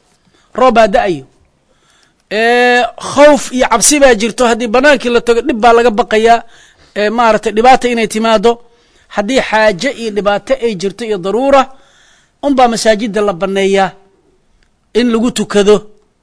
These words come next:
yaa loo banneeyaa. Laakiin haddaysan wax dhiba jirin, waxaa la rabaa meelaha musallaha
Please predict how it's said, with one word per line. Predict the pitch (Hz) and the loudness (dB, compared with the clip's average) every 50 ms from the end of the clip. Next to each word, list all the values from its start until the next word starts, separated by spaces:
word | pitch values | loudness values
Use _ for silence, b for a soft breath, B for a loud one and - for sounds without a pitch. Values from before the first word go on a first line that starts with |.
| _ | _
yaa | - 202 202 | 0 2 4
loo | 208 240 247 240 | 6 6 6 6
banneeyaa. | 190 214 208 208 208 202 196 202 196 190 180 b b b b b b b b | 4 2 2 2 2 2 4 2 2 0 0 b b b b b b b b
Laakiin | - 202 214 196 - 226 202 | 0 2 2 2 0 -2 -2
haddaysan | 202 214 196 277 285 247 - - 226 220 214 | -2 0 2 2 2 4 2 0 -2 -2 0
wax | 240 294 - - - | 0 0 0 -2 -2
dhiba | 277 240 233 | 0 0 0
jirin, | 202 151 185 196 180 160 143 - b b b b b b b b - | 0 0 -2 -4 -4 -4 -6 -10 b b b b b b b b -8
waxaa | 170 202 233 | -2 0 0
la | 220 202 | 2 2
rabaa | 214 214 202 | 0 0 0
meelaha | 196 208 240 262 226 214 | 0 0 -2 -2 -2 -4
musallaha | 202 185 - 202 202 202 220 202 180 185 | -6 -6 -4 -4 -2 0 0 -2 -2 -4